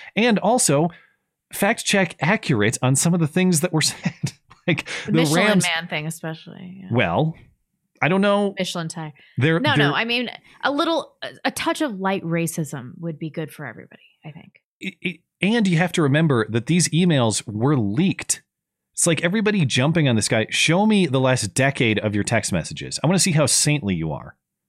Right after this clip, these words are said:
Speaker 1: You've never said anything comparably offensive to any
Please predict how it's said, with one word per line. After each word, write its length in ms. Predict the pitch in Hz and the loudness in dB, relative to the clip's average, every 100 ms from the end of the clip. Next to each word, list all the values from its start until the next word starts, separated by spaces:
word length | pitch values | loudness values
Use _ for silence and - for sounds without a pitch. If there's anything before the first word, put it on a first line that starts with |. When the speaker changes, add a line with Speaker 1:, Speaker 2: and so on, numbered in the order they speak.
| _ _ _ | _ _ _
Speaker 1:
You've 320 | 117 143 135 | 0 2 2
never 340 | 120 123 131 151 | 2 2 2 0
said 300 | - 127 123 | 2 2 2
anything 560 | 117 120 120 127 123 | 2 2 2 2 0
comparably 640 | - - 110 120 120 127 127 | -2 -2 0 0 0 0 -2
offensive 680 | 107 - 101 107 131 131 - _ | -4 0 0 2 0 -2 -6 _
to 180 | - 135 123 | -4 -2 2
any 400 | 117 131 143 | 2 4 2